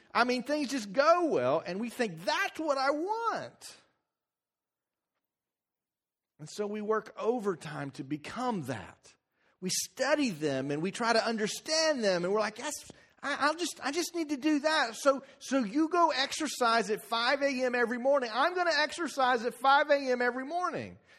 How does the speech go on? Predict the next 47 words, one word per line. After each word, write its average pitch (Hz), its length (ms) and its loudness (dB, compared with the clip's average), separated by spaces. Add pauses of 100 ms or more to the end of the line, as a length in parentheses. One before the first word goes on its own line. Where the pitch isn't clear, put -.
(120)
And 226 120 0
it 254 100 2
works 349 400 4
the 233 120 0
first - 300 -2
two 175 180 -4
days 123 600 -2 (680)
sometimes. 139 600 -8 (1600)
And 214 80 -6
then 311 80 -4
you 349 140 4
decide, 294 300 4
"I 339 120 6
think 370 220 2
I 330 140 4
could 330 160 4
have 294 280 4
it 311 120 -4
without 311 500 4
working 302 280 2
out 240 200 6
at 208 120 -2
five 196 320 6
A 156 180 2
M 147 100 2
every 131 260 4
morning. 131 480 -2 (600)
I 240 100 -8
could 302 200 -2
go 285 180 6
at 233 80 0
six, 220 560 -2
or 175 340 -2
let's 220 260 -6
just - 200 -12
not 240 240 0
go 269 180 4
at 294 80 4
all, 330 380 6
and 165 120 2
I 226 100 4
think 285 200 -2
I 302 80 2
could 311 180 0
still 403 340 4
have 147 280 2
it." 85 160 -12